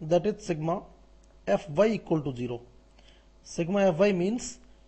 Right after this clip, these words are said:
लैडर पे लगने वाले सारे वर्टिकल फोर्सेस का समेशन।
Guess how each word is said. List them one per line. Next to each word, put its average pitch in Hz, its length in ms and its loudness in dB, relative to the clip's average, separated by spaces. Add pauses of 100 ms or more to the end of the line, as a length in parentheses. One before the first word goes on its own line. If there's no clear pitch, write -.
(200)
लैडर 185 340 2
पे 202 120 -2
लगने 180 260 0
वाले 170 300 -2 (340)
सारे 165 240 4 (1500)
वर्टिकल 180 540 0
फोर्सेस 160 380 -2
का 185 120 -2 (320)
समेशन। 151 360 -2